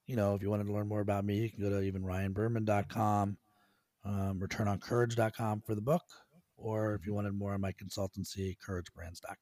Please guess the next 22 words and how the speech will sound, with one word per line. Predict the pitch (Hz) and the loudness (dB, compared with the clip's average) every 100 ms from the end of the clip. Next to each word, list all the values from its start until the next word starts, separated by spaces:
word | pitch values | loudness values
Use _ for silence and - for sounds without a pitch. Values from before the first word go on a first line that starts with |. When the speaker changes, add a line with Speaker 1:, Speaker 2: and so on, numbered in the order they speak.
| - | -12
Speaker 1:
com. | 85 82 _ _ _ _ _ _ _ _ _ _ - - | -12 -12 _ _ _ _ _ _ _ _ _ _ -20 -20
Speaker 2:
Awesome. | - 80 76 - _ - | -10 -8 -8 -14 _ -2
Awesome. | 87 76 - 80 - - - - | -2 0 -2 -4 -6 -16 -20 -2
Thank | 101 107 | 2 4
you | |
so | 98 92 | 6 6
much | 85 82 - | 8 6 4
for | 82 | 2
this | 87 - - | 2 0 -2
little | 85 90 87 85 82 | 6 8 8 6 2
small | - - 92 85 82 | -4 -4 0 2 2
slice | 80 - 87 80 - | 0 0 2 2 0
of | 78 | -4
your | 73 78 | -4 -4
time | - 78 78 80 78 | -2 2 2 2 0
with | 80 78 | 0 4
us. | 80 76 - | 4 2 -2
And | 87 | 0
like | 80 80 | 2 0
I | |
said, | 76 80 78 | -2 -2 0
guys, | 82 78 76 | 4 4 4